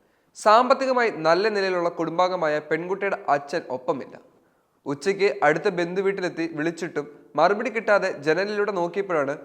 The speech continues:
ബോധരഹിതയായ നിലയിൽ കട്ടിലിൽ കിടക്കുന്ന നിലയിൽ കണ്ടെത്തിയിരിക്കുന്നത്. പിൻവാതിൽ തുറന്ന നിലയിലായിരുന്നു. യുവതിയെ ആദ്യം തൃപ്പൂണിത്തറയിലെ സർക്കാർ ആശുപത്രിയിൽ എത്തിച്ചു. പിന്നീട് അടുത്തുള്ള സ്വകാര്യ ആശുപത്രിയിലേക്ക് മാറ്റി. നില ഗുരുതരമായതിനാൽ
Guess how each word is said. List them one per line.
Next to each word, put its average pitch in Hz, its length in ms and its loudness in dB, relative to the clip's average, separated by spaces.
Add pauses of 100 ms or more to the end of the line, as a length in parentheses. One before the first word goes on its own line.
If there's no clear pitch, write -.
(180)
ബോധരഹിതയായ 202 720 2
നിലയിൽ 160 340 -4 (340)
കട്ടിലിൽ 226 380 4
കിടക്കുന്ന 180 320 -2
നിലയിൽ 151 400 -2
കണ്ടെത്തിയിരിക്കുന്നത്. 117 680 -8 (640)
പിൻവാതിൽ 247 460 2
തുറന്ന 220 280 0
നിലയിലായിരുന്നു. 139 600 -4 (440)
യുവതിയെ 175 380 0 (100)
ആദ്യം 175 460 2
തൃപ്പൂണിത്തറയിലെ 190 680 -2
സർക്കാർ 180 420 0
ആശുപത്രിയിൽ 147 480 0
എത്തിച്ചു. - 240 -20 (520)
പിന്നീട് 247 380 4
അടുത്തുള്ള 196 400 4
സ്വകാര്യ 175 420 0
ആശുപത്രിയിലേക്ക് 123 520 -6
മാറ്റി. - 260 -16 (340)
നില 180 200 4 (260)
ഗുരുതരമായതിനാൽ 202 760 2